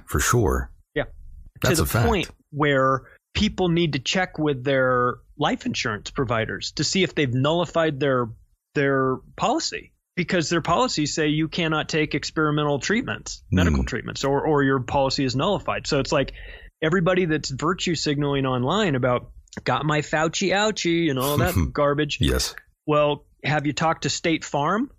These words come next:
Speaker 2: or have you talked to whoever is providing your life insurance policy? Because they may have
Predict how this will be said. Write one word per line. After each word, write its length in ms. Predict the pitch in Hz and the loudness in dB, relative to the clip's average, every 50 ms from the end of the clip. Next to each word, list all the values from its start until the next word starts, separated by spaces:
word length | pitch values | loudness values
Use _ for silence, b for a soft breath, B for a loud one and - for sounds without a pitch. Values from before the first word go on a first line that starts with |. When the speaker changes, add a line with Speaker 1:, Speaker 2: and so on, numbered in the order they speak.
| _ - | _ -2
Speaker 2:
or 260 | 156 151 147 147 139 | 0 2 2 2 2
have 160 | 151 165 143 | 2 0 0
you 60 | 160 | -2
talked 320 | 151 - 170 165 165 - - | -2 0 0 0 0 -2 -2
to 240 | - 165 156 151 139 | 0 2 2 2 2
whoever 420 | 160 156 156 156 160 170 175 170 | 2 2 2 2 2 2 2 2
is 140 | 156 143 131 | 0 0 -2
providing 480 | - 175 160 143 147 143 156 160 156 | -4 -4 -2 0 0 0 0 0 0
your 180 | 147 143 139 139 | 0 0 0 0
life 340 | 131 131 135 147 170 170 - | 0 0 0 0 0 -2 -2
insurance 440 | 185 165 - 185 185 190 190 - - | -2 -2 0 0 0 0 0 -2 -2
policy? 480 | - 180 190 202 208 196 - 226 226 | -2 0 0 0 0 0 0 0 0
Because 560 | 190 156 156 151 - - 143 135 131 123 113 - B B B B B B | 0 0 -2 0 0 2 2 2 2 0 -2 -6 B B B B B B
they 340 | - 113 110 139 175 208 240 | -6 -2 0 2 2 4 4
may 200 | 220 196 170 151 | 2 2 2 2
have 520 | 139 135 135 127 123 120 117 113 110 - | 0 0 0 0 0 0 0 -2 -4 -8